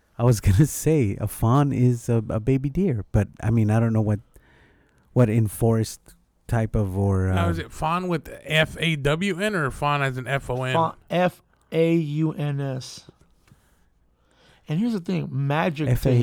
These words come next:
Speaker 1: F A U N S?
Speaker 3: explains magic as witchcraft, sorcery, or soothsaying. This is an interesting book, man. Um,
Speaker 2: Oh, a faun is a half human, half goat.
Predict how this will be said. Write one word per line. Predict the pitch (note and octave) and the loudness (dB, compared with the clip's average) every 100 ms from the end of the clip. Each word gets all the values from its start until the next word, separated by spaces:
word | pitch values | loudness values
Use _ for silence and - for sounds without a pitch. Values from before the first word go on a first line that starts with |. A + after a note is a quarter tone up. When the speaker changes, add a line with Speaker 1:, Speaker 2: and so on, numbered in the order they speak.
| A2+ | 2
Speaker 1:
F | |
A | G#2+ | 2
U | A2 A#2+ - | 2 4 4
N | G3 A2 | 4 4
S? | |
Speaker 3:
explains | A2 F#3 G#3 F3 | 2 2 2 2
magic | C#3+ D3 D#3+ D3 A2 G#2 - | 2 2 2 0 -6 -6 -4
as | C#3+ C3+ C3 - | -2 -2 -4 -8
witchcraft, | - E3 E3+ - F3 E3 E3 | -4 -4 -4 -4 0 0 -2
sorcery, | - - D#3 - F3 E3+ | -4 -2 -2 -2 -2 0
or | - C#3 - - - _ | -2 -2 -4 -14 -20 _
soothsaying. | - - G#3 G#3 - - C3+ A#2+ A2 G2 _ _ _ _ _ _ _ _ _ _ _ _ _ _ _ _ _ _ _ _ _ _ _ _ _ | -12 -2 0 0 -2 -4 -2 -2 -6 -10 _ _ _ _ _ _ _ _ _ _ _ _ _ _ _ _ _ _ _ _ _ _ _ _ _
This | G3+ | -4
is | A#3+ | -2
an | F#3+ | 0
interesting | E3 D#3 C#3+ B2 | -2 -4 -4 -2
book, | C3 A#2+ | -2 -4
man. | B2+ A#2 A#2 - _ - | -4 -6 -6 -10 _ -8
Um, | C3+ C3 B2+ A#2+ A#2+ A#2+ | -4 -2 -2 -4 -6 -2
Speaker 2:
Oh, | E3+ | 0
a | D#3+ | 0
faun | - F#3 G#3+ | 0 -2 0
is | E3 | 0
a | C#3 | -2
half | D3 D3+ | -2 -4
human, | - D3+ C3+ | -6 -6 -4
half | C3 A#2+ | -6 -6
goat. | C#3 C3 G#2+ | -8 -8 -8